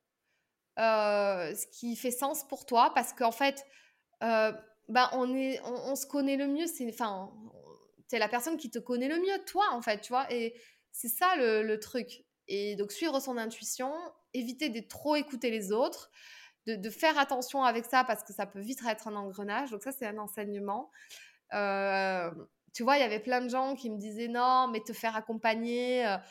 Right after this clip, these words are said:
t'en as pas besoin, tu sais exactement ce qu'il faut faire. » Bah, je me, j'ai pas écouté, j'ai suivi mon intuition, j'ai suivi un coaching l'année dernière et ça a tout changé.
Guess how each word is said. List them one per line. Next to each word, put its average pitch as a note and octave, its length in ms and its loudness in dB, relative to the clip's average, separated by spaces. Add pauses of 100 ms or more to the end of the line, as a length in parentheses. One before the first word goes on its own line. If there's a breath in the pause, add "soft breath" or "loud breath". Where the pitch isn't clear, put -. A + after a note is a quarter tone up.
(240 loud breath)
t'en C4+ 140 6
as B3+ 100 8
pas B3+ 180 6
besoin, A#3+ 540 0
tu A#3+ 160 -6
sais B3+ 140 0
exactement A#3 500 0
ce A3+ 80 -4
qu'il G#3 120 -10
faut G#3 160 -4
faire. » A#3+ 260 2 (560 soft breath)
Bah, A3 220 8 (520)
je G#3 160 -8
me, A3 300 0
j'ai G#3+ 100 -2
pas D4 220 8
écouté, D4 500 2
j'ai C#4+ 120 0
suivi B3 220 -6
mon C#4 140 0
intuition, A#3+ 680 -4
j'ai G#3+ 140 -2
suivi B3 300 -6
un B3+ 140 0
coaching A#3+ 400 -4
l'année G3 160 -2
dernière G3 340 -2
et A#3 80 -4
ça G3 180 0
a G#3 100 2
tout D4 180 -10
changé. F#4 500 0